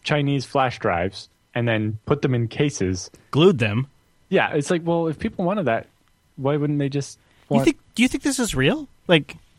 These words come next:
Speaker 1: Do they have five hundred gig thumb drives yet? I think the biggest I've seen is a hundred twenty-eight gigs, but
Speaker 2: Maybe they do.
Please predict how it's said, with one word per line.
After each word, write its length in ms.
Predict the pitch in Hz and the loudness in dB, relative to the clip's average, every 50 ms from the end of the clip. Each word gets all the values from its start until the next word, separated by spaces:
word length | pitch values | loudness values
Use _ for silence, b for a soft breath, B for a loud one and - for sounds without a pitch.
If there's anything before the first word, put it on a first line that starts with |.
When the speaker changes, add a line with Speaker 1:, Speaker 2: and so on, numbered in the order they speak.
| _ - | _ 0
Speaker 1:
Do 140 | - 208 220 | 2 2 4
they 120 | 269 254 | 4 2
have 360 | 214 214 247 - - - - - - _ _ _ _ _ - | 2 2 0 -2 -4 -14 -20 -20 -20 _ _ _ _ _ -2
five 240 | - 165 175 180 - | 2 2 2 4 4
hundred 200 | 190 190 180 156 | 2 2 2 2
gig 160 | 180 180 175 _ - | 0 -2 -2 _ 0
thumb 180 | - 139 165 175 | 0 2 2 2
drives 300 | 190 202 214 196 - 202 | 2 0 0 0 0 -2
yet? 140 | 214 240 - | -2 -2 -2
I 80 | - 160 | -2 -2
think 160 | - 214 220 | -2 -2 0
the 80 | - 151 | -2 0
biggest 240 | 156 160 165 139 - | 0 0 0 0 -2
I've 80 | 160 - | -4 -2
seen 160 | - 151 131 | -2 -2 -2
is 80 | 110 | 0
a 60 | 113 107 | 0 2
hundred 240 | 131 135 123 110 | 2 2 2 0
twenty-eight 360 | - 131 120 107 110 127 123 - | 0 0 2 2 2 2 0 0
gigs, 320 | - 87 85 82 - - | 0 -2 -2 -2 -4 -4
but 180 | - 107 - - | -2 0 0 0
Speaker 2:
Maybe 240 | 117 117 117 123 123 | 0 0 0 0 2
they 140 | 127 135 127 | 2 0 0
do. 320 | - - 165 190 139 | -2 -4 -6 -4 -6